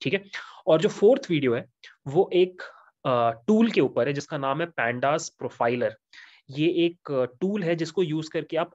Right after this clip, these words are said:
automated EDA कर सकते हो। वो सारा का सारा analysis खुद से generate करके दे देगा एक report के form में,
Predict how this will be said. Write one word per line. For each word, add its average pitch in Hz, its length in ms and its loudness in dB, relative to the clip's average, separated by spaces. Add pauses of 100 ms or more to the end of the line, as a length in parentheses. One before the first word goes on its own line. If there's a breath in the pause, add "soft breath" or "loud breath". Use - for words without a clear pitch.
automated 175 800 -2
EDA 160 340 0
कर 131 120 -2
सकते - 360 -14
हो। 117 120 -14 (360 soft breath)
वो 151 60 -2
सारा 143 280 2
का 156 100 0
सारा 151 400 2 (180)
analysis 143 480 -4
खुद 147 180 -6
से 170 140 0
generate 139 480 0
करके 143 260 0
दे 123 120 -2
देगा 123 240 -2
एक 160 180 -4
report 160 400 -2
के 160 100 -4
form 113 240 -6
में, 120 120 -14